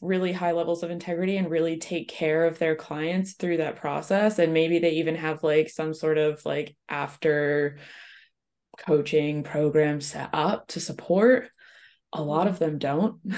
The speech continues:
<laughs> A lot of them will leave people, some people really, truly worse off than how they found them. Um, and I think that it is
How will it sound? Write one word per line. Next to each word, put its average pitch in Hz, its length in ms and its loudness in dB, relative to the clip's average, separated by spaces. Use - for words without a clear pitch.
<laughs> - 320 -6
A 175 60 4
lot 175 200 6
of 190 100 6
them 180 220 4
will 185 200 6
leave 180 240 2
people, 151 680 0
some 160 220 -6
people 151 340 -4
really, 156 400 2
truly 151 400 0
worse 147 320 -4
off 143 180 -8
than 151 120 -4
how 147 140 -2
they 147 120 -2
found 143 340 -4
them. 180 420 4
Um, 151 720 2
and 175 120 4
I 165 140 6
think 165 480 2
that 156 640 2
it 175 200 0
is 170 500 4